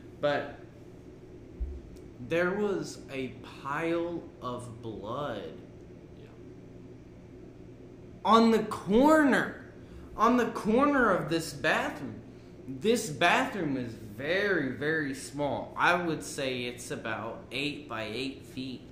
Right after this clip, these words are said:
Speaker 2: Like a one stall, maybe one urinal or something like that.
Speaker 1: I mean, eight by eight feet minimum.
Speaker 2: Yeah.
Speaker 1: Maybe it's six by six.
Speaker 2: Right.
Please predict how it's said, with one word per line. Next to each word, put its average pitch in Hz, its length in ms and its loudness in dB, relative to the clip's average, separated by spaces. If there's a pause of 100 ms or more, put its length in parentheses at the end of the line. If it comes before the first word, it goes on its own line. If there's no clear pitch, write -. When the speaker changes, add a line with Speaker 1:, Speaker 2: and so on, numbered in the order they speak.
(200)
Speaker 2:
Like 113 220 -6
a 110 60 -6
one 110 260 -6
stall, 101 480 -8
maybe 98 160 -10
one 95 320 -8
urinal 92 500 -10
or 90 60 -12
something 92 400 -14
like 90 180 -12
that. 170 80 -2
Speaker 1:
I 190 80 2
mean, 160 460 2
eight 185 300 0
by 147 260 0
eight 147 240 -6
feet 127 320 -8
minimum. 113 720 -4
Speaker 2:
Yeah. 117 80 -6
Speaker 1:
Maybe 185 400 0
it's 120 180 -6
six - 380 -8
by 98 240 -8
six. - 840 -6
Speaker 2:
Right. - 120 -14